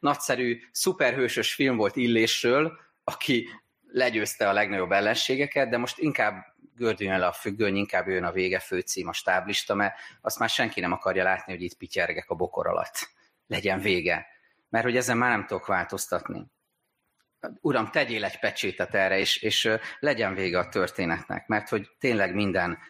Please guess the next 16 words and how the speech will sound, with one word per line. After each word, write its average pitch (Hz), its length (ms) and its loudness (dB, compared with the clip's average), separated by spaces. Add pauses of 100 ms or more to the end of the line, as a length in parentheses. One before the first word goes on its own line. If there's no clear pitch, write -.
befejeződött. 87 1000 -2 (1040)
Szóval 123 560 0
ott 139 140 -4
vagyunk, 110 400 0 (180)
ott 131 120 -4
vagyunk, 117 400 0
ö, 101 120 4
Illés 117 340 2
történetében 104 680 0
mi 98 100 2
is 92 140 0
a 110 40 -10
félelmeinkkel, 104 1080 0 (880)
ott - 160 -14
vagyunk, 107 380 -2
ö, 98 280 4